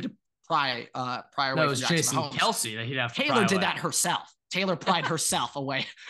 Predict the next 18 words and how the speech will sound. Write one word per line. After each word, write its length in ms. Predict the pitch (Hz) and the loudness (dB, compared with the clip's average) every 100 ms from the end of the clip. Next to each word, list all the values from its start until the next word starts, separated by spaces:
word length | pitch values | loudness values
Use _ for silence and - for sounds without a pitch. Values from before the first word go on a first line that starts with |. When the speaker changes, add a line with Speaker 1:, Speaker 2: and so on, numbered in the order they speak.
| - | -6
Speaker 1:
from 140 | - | 2
Speaker 2:
Jackson 220 | 220 185 180 | 4 4 4
Speaker 1:
Jackson 240 | 185 185 | 4 4
Speaker 2:
Mahomes 140 | 185 | 4
Speaker 1:
Mahomes. 100 | 165 | 2
Speaker 2:
after 380 | 147 156 160 165 | 2 0 0 -2
that 260 | 139 135 127 | 0 0 0
then 120 | 135 | -4
immediately 400 | 131 143 143 139 | -2 -2 -2 -4
found 260 | 123 143 131 | -4 -4 -4
Jason 460 | 123 143 143 123 | -4 -2 -2 -6
Kelce 380 | 107 123 104 107 | -6 -4 -4 -6
and 100 | 101 | -6
then 140 | 104 98 | -8 -4
didn't 260 | 120 113 | -4 -2
let 140 | 110 104 | -4 -4
him 200 | 104 98 | -6 -6
leave. 340 | 98 90 - | -4 -6 -8